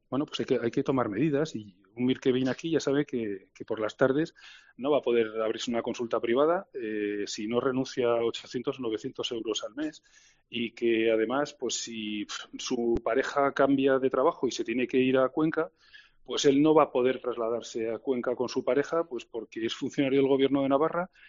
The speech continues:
y está anclado a Navarra para el resto de sus días. Entonces, bueno, pues son, son cosas que llevamos denunciando muchísimos años. Yo, yo entiendo que para, para sus oyentes tiene que ser aburrido oír el mantra de los médicos,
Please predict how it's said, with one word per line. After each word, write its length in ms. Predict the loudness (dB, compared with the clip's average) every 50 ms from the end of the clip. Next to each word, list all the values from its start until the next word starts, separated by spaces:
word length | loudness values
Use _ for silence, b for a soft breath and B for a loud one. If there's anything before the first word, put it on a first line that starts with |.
| b b b
y 140 | 0 2 2
está 200 | 2 2 2 0
anclado 440 | 2 2 2 4 4 4 4 4 4
a 40 | 4
Navarra 380 | 4 2 2 2 2 0 0
para 160 | 0 -2 -2
el 80 | 0 0
resto 240 | -2 -4 -4 -2 -2
de 80 | -2
sus 220 | -2 -4 -10 -8 -4
días. 340 | -2 0 0 -2 -4 -8 -16 B B B B B B B B -20
Entonces, 340 | 0 4 4 4 4 4 2 2
bueno, 200 | 2 2 2 0
pues 140 | -4 -6 -4
son, 240 | -2 -2 -2 -2 -2 -2
son 360 | -2 -2 0 2 0 0 0
cosas 240 | -2 -4 -6 -6 -6
que 120 | -6 -6
llevamos 260 | -4 -4 -4 -4 -4
denunciando 400 | -2 -2 -2 -2 -2 -2 0 0
muchísimos 460 | -2 -2 -4 -8 -6 -6 -6 -4 -4
años. 200 | -6 -6 -6 -8 B B B B B B _
Yo, 160 | -8 -8 -2
yo 140 | 2 2 2
entiendo 320 | 2 2 0 2 2 2
que 120 | 2 2 0
para, 340 | 0 2 2 2 0 0
para 260 | -2 -2 0 0 0 0
sus 180 | -2 -4 -4 -2
oyentes 280 | -2 -2 -2 -4 -2
tiene 180 | 0 2 2 2
que 80 | 0 -2
ser 140 | -4 -4 -2
aburrido 540 | -2 -2 -2 0 0 0 0 0 -2 -4 b b b b -2
oír 200 | 2 2 4 4
el 100 | 2 2
mantra 320 | 2 2 0 2 2 2 2
de 80 | 2
los 160 | 2 0 0
médicos, 400 | 0 0 0 0 -2 -2 -4 B